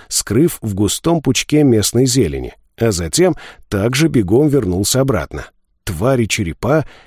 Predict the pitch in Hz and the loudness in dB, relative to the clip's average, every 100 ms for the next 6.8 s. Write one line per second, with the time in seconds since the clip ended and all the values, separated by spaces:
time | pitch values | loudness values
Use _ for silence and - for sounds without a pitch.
0 | _ 98 135 - 123 113 - 104 135 127 | _ 0 2 2 0 0 0 2 4 2
1 | 120 120 101 107 87 69 62 - - _ | 2 0 2 0 0 -6 -6 -8 -8 _
2 | - - 71 98 98 98 113 165 185 82 | -20 -14 -8 -2 0 2 2 2 0 -2
3 | 76 65 55 - _ _ _ 78 85 120 | -6 -8 -12 -18 _ _ _ -10 -2 0
4 | 127 117 120 101 113 98 101 120 120 110 | 0 0 0 0 -2 0 2 4 2 0
5 | 110 107 101 123 120 - 113 - 117 90 | 0 0 2 2 2 0 -2 0 0 0
6 | 80 120 151 - 165 - 131 | 0 -2 0 0 -2 2 0